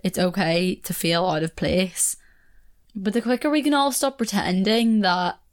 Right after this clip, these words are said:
it's all smooth sailing and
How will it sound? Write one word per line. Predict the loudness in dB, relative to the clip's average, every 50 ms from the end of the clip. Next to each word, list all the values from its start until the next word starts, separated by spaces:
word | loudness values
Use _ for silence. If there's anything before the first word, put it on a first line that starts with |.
| -20 -20 _ _ _ _ _ _ _ _ _ _ _ _ _ _ _
it's | -4 -2 0 0
all | 2 2 2 4 2 2 0 0 -2
smooth | -2 -2 0 0 0 2 0 0 -2 -2
sailing | -2 -2 0 0 2 2 2 2 2 2 2 2 0 0 0
and | 0 0 2 2 2 0 0 0 0 0 -2 -4